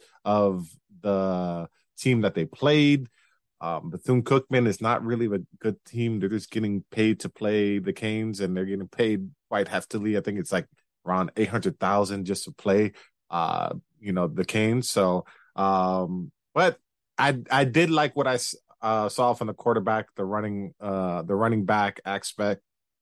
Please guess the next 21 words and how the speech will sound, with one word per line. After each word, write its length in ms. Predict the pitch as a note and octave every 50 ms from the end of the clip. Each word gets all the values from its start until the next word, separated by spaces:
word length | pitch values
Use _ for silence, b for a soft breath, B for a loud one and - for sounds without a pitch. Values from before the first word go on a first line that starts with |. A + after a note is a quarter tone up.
| _ -
and 420 | G#2 G#2+ G#2+ G#2 G#2 G#2 G#2 G#2
the 60 | G#2+
defense 420 | G#2+ - C#3+ F3+ F#3 - A2 G2 -
from 160 | - G#2+ G2
the 60 | F#2
Canes. 320 | - - F2+ E2 D#2 D2+
They 120 | - G2+ G2
s-, 200 | F#2 - - - -
they 160 | - G#2 G#2+ A2
look 200 | A2 A2+ G2 -
really 280 | G2 G2+ A2 A2+ A#2+ A#2+
solid. 520 | - - B2 A#2 A2+ A2+ A#2+ A#2+ A#2+ A#2 B B B B B
Um, 520 | - G#2 G#2 G#2+ G#2 G#2 G2+ G2+ G2+ G2 F2+
their 160 | F2 A2 A2 G#2
test 380 | F2+ - - C#3 C#3 C#3 -
will 100 | C3+ C3
be 160 | B2 B2+ B2+
coming 380 | A#2+ - - C3+ C3 B2+ A#2+ A#2+
up 200 | A#2+ A#2+ - -
in 140 | G#2+ G#2+ G#2
the, 100 | G#2